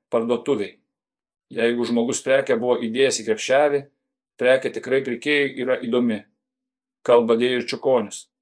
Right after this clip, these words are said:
Siunčiant personalizuotą laišką, jei yra galimybė, specialistas pataria klientui pasiūlyti pridėtines vertes.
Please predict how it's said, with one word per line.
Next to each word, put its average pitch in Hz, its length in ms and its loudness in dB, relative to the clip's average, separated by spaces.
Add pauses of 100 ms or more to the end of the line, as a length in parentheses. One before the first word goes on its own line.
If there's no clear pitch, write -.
(140)
Siunčiant 151 460 -4
personalizuotą 120 760 0
laišką, 139 460 2 (420)
jei 139 320 0
yra 127 160 0
galimybė, 123 640 0
specialistas 120 720 -2
pataria 131 320 0
klientui 131 440 -2
pasiūlyti 127 480 -4
pridėtines 117 560 -2
vertes. 113 480 -4